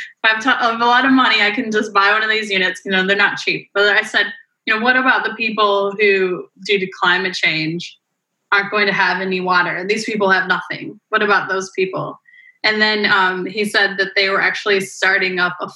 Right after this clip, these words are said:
fund so that every unit that gets built gets part of the funding of that is directing money into a fund to build these units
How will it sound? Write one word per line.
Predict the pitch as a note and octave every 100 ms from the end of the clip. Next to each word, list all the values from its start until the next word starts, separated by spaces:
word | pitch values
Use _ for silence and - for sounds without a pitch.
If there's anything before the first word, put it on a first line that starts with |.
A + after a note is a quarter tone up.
| -
fund | G#3 G3 F#3+ F#3+
so | F#3+ G3 F#3+
that | F#3 F3 - - _ _ _ -
every | G3+ G#3+ G3+ G3
unit | F#3+ G3 C#3+
that | F#3+ F#3
gets | D#3+ C#3 F#3
built | G3+ F#3+ E3+ E3 - _ - -
gets | G#3 F3+ - - - _ -
part | - G#3
of | G3+ F#3
the | F#3 F#3 F3 E3+ E3+
funding | G3+ G3 F#3+
of | F3+
that | F#3+ F3+ A#3 B3 - -
is | G3 F#3 - - _ _ - -
directing | G3+ G3+ G3 G3 F#3
money | F#3+ F#3+
into | F#3+ F#3+ - F#3
a |
fund | - F3 D#3+ F3
to | - G3 F#3+ F3+
build | G3+ G#3 G3+ G3
these | F#3+ F#3 F3
units | F3+ F3+ E3+ C3 -